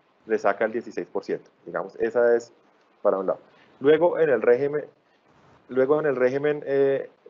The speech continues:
privado, que se llama técnicamente el régimen de ahorro individual con solidaridad, a usted también le retienen, eh, un dieciséis por ciento, eh, igual, eh, que,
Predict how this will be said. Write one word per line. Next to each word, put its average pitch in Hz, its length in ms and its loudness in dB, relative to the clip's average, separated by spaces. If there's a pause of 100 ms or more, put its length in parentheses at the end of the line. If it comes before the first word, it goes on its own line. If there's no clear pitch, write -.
(400)
privado, 156 460 4
que 127 100 -6
se 110 100 -14
llama 107 420 -6
técnicamente 120 600 -6
el 113 80 -8
régimen 127 440 -4
de 110 120 -2
ahorro 98 420 0
individual 101 600 -4
con 120 180 -4
solidaridad, 127 760 2 (560)
a - 80 -4
usted 104 220 -2
también 120 400 2 (160)
le 113 120 -2
retienen, 107 600 0 (520)
eh, 113 560 0
un 120 200 -6
dieciséis 131 360 0
por 135 200 0
ciento, 131 420 0 (680)
eh, 107 300 4
igual, 120 460 2 (240)
eh, 92 340 -10
que, 101 220 -4